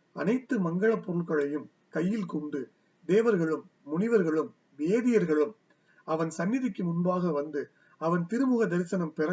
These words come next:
காத்திருப்பார். அவர்களோடு சேர்ந்து நாங்களும் அவன் தந்த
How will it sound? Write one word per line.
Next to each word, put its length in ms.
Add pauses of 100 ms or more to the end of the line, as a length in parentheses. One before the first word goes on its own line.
காத்திருப்பார். 560 (1040)
அவர்களோடு 560
சேர்ந்து 480 (380)
நாங்களும் 580 (300)
அவன் 260
தந்த 280